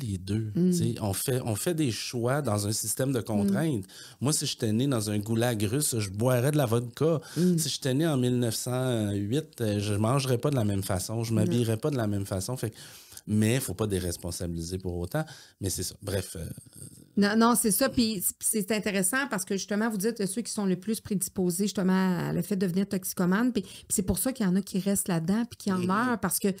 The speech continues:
Speaker 2: possiblement que les blessures sont tellement profondes.
Speaker 1: Oui.
Speaker 2: Parce qu'il y en a qui vont
Speaker 1: Ouais.
Speaker 2: vivre les mêmes choses,
Speaker 1: Ouais.
Speaker 2: mais qui vont être capables, avec leur force intérieure, avec leur prédisposition psychologique,
Speaker 1: Ouais.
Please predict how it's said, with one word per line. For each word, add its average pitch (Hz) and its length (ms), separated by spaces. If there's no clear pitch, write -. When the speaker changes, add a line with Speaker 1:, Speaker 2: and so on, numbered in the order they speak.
Speaker 2:
possiblement 202 460
que 208 120
les 202 60
blessures 185 460
sont 202 140
tellement 185 400
profondes. 202 680
Speaker 1:
Oui. 190 240
Speaker 2:
Parce 196 180
qu'il 226 120
y 214 40
en 220 220
a 403 320
qui - 120
vont 202 100
Speaker 1:
Ouais. 190 100
Speaker 2:
vivre 226 240
les 202 120
mêmes 233 280
choses, 247 580
Speaker 1:
Ouais. 196 280
Speaker 2:
mais 208 80
qui 196 120
vont 196 140
être 202 160
capables, 240 640
avec 185 240
leur 185 140
force - 240
intérieure, 202 480
avec 190 260
leur 190 160
prédisposition 214 920
psychologique, 196 680
Speaker 1:
Ouais. 202 200